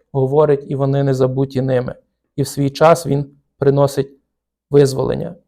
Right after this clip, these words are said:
І це не просто одномоментна дія, бо з цієї дії Він починає своє служіння. Він постійно починає відкривати їм Бога. Своїми словами, любов'ю, служінням, чудесами, зціленнями. Він відкриває його Бога, але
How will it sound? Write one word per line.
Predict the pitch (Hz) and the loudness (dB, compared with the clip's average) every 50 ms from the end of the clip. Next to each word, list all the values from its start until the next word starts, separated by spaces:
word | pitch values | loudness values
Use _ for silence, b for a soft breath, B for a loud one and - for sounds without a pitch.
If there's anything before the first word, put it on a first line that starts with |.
| _ _ _ _ _ _ | _ _ _ _ _ _
І | - 151 | -6 -2
це | - 196 202 | 0 2 2
не | 214 202 | 2 2
просто | 208 240 254 254 - - | 0 0 0 0 2 2
одномоментна | 202 185 180 196 202 208 208 220 220 214 190 208 - 143 | 2 4 2 2 2 2 2 4 4 2 2 2 0 0
дія, | 135 131 131 123 123 - - - - b b b b b b | 0 2 0 0 0 0 -2 -6 -10 b b b b b b
бо | 139 143 | 0 0
з | 143 143 - | 0 -2 -4
цієї | - 185 202 196 175 | -2 0 2 2 0
дії | 160 196 220 214 | 0 -2 -2 -2
Він | 196 185 - | -2 -2 -2
починає | - 165 170 - 160 170 175 180 170 160 | -4 -4 -4 -4 -4 -2 0 0 0 0
своє | 165 - 156 160 160 | -2 -2 -2 -2 -2
служіння. | 151 - - 156 147 147 156 143 123 120 - - _ _ _ _ _ _ _ _ _ _ _ _ _ _ _ _ _ _ - 165 | -2 -2 -2 -2 -2 0 -2 -2 -2 -4 -6 -8 _ _ _ _ _ _ _ _ _ _ _ _ _ _ _ _ _ _ -4 -4
Він | 160 | -2
постійно | 160 - 196 190 - - 226 208 160 131 | 0 0 -2 -2 -2 -4 -2 0 0 0
починає | - 135 131 - 143 151 156 147 139 127 | 0 -2 -6 -4 -4 -2 0 0 0 -2
відкривати | 135 - - 139 135 147 147 143 - 135 | -4 -6 -4 -2 0 0 0 -2 -2 -6
їм | 139 135 135 | -6 -4 -2
Бога. | 135 147 143 131 - - - - _ _ _ _ _ _ _ _ _ _ _ _ _ _ _ _ _ _ _ _ | 0 2 2 2 0 -4 -8 -12 _ _ _ _ _ _ _ _ _ _ _ _ _ _ _ _ _ _ _ _
Своїми | - - - 147 151 156 156 143 | -12 -6 -4 -2 -2 0 0 -2
словами, | 139 - - 135 131 151 170 180 170 147 139 | -2 0 0 2 4 6 6 6 4 4 2
любов'ю, | 135 139 131 139 160 170 156 147 139 | 2 0 2 6 6 6 6 4 0
служінням, | - - 143 135 135 139 165 170 165 151 143 135 | -2 -4 -6 -4 -4 -4 -4 -2 -2 -2 -4 -4
чудесами, | - - 135 135 139 139 - 156 160 156 151 143 143 b b b b b b b | -6 -6 -2 -2 -2 0 2 2 2 4 2 0 -2 b b b b b b b
зціленнями. | b - - - - 180 180 170 160 143 143 139 135 135 135 135 - b b b b b _ - | b -10 -8 -4 0 4 6 6 6 6 4 2 0 0 -2 -4 -6 b b b b b _ -6
Він | 156 151 151 | -4 -4 -4
відкриває | 151 160 - - 160 165 165 196 220 214 208 190 185 | -4 -6 -4 -2 0 2 4 6 6 6 4 4 2
його | 165 156 165 160 | 0 -2 -2 -4
Бога, | 151 156 196 220 208 196 180 - | -2 -2 0 0 2 2 2 2
але | - 165 165 175 175 175 175 - | 4 4 4 4 4 2 0 -6